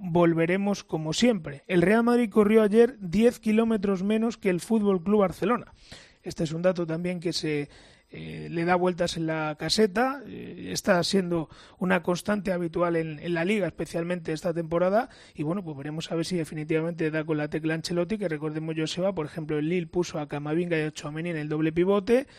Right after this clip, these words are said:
en Vigo salió con tres centrales, ayer puso a Bellingham y a Camavinga en las bandas, sigue dándole vueltas al dibujo, pero no da con la tecla.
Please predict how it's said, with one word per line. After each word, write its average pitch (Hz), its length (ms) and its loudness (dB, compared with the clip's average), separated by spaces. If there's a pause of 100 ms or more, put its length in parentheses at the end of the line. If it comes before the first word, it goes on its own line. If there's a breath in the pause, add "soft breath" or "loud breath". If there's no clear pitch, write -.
(200 loud breath)
en 160 220 -4
Vigo 180 380 0 (160 soft breath)
salió 165 320 -2
con 160 180 -4
tres 165 220 -2
centrales, 196 640 4
ayer 170 240 0
puso 170 460 -2 (280 loud breath)
a 160 140 -4
Bellingham 185 540 4
y 160 60 0
a 156 60 -2
Camavinga 160 460 0
en 175 60 4
las 180 140 4
bandas, 214 600 2
sigue 247 360 2
dándole 185 300 4
vueltas 180 400 0
al 190 100 0
dibujo, 202 600 0
pero 151 220 -2
no 156 100 -2
da 139 140 0
con 131 140 -6
la 123 100 -8
tecla. - 300 -14